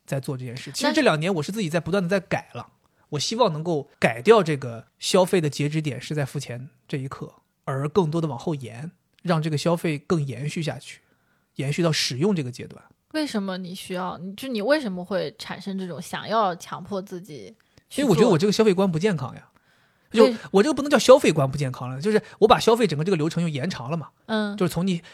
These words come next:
Speaker 1: 呃，产生消费念头到这个东西使用结束，这都算是一个消费的过程。我觉得这是我，我，我现在的做法不健康。
Speaker 2: 为什么？你为什么觉得不健康？
Speaker 1: 那还，这还用说吗？难道大家听不出来不健康吗？就是我喜欢一个东西，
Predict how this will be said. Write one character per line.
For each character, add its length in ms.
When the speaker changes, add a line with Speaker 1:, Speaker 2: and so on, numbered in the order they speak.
Speaker 1:
呃， 140
产 200
生 120
消 140
费 120
念 180
头 200
到 180
这 80
个 60
东 120
西 100
使 200
用 240
结 200
束， 220
这 120
都 120
算 220
是 100
一 60
个 60
消 160
费 100
的 80
过 180
程。 140
我 80
觉 60
得 60
这 80
是 120
我， 340
我， 260
我 80
现 120
在 60
的 100
做 120
法 140
不 100
健 220
康。 140
Speaker 2:
为 120
什 160
么？ 240
你 120
为 140
什 80
么 100
觉 140
得 100
不 140
健 200
康？ 240
Speaker 1:
那 200
还， 260
这 100
还 80
用 100
说 160
吗？ 180
难 100
道 100
大 100
家 60
听 140
不 60
出 100
来 100
不 100
健 160
康 160
吗？ 100
就 100
是 160
我 240
喜 180
欢 160
一 40
个 80
东 160
西， 220